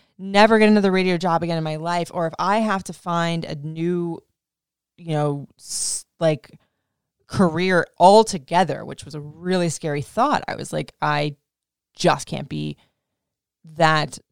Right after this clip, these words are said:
depressed puddle of I hate everything," because depression and anxiety have controlled my life in the past, and it was a shitty place to be. So I was just like, "Okay, well, I wanna do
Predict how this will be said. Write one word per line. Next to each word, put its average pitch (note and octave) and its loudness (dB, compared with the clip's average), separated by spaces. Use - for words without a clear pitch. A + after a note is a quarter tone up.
depressed D#3 -2
puddle D3 2
of D3 -2
I D3+ 0
hate C#3+ -4
everything," - -10
because E3 4
depression E3+ 0
and E3 0
anxiety D3+ -2
have D3+ -2
controlled F3 0
my D3+ -2
life D3+ 0
in D#3 -6
the C#3+ -4
past, D3+ 0
and D#3 -4
it C#3+ -6
was C#3 -6
a D#3 -6
shitty D#3+ -2
place C#3+ -8
to - -12
be. - -12
So E3+ 6
I D#3+ 4
was D#3+ -4
just E3+ -6
like, D#3+ -2
"Okay, G#3+ -2
well, G3 0
I F#3 0
wanna B3+ -2
do D#3+ -6